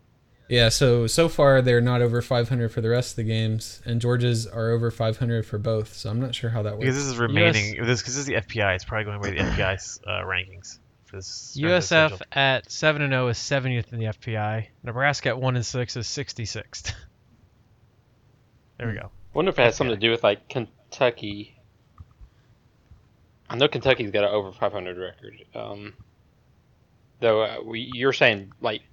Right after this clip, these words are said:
Speaker 4: games from now on or games we played?
Speaker 1: Both.
Speaker 4: Both.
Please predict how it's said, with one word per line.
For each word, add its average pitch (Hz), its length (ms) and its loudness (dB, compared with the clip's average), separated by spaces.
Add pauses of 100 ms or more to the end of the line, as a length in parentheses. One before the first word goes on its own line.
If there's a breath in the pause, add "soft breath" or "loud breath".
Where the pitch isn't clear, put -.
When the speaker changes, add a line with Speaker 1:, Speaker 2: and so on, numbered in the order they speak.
(140)
Speaker 4:
games 123 300 0
from 95 220 -8
now 131 480 -2
on 156 360 -4
or 104 460 -4 (100)
games 104 220 -8
we 101 60 -12
played? - 420 -16 (400)
Speaker 1:
Both. 120 380 -2 (220)
Speaker 4:
Both. - 180 -12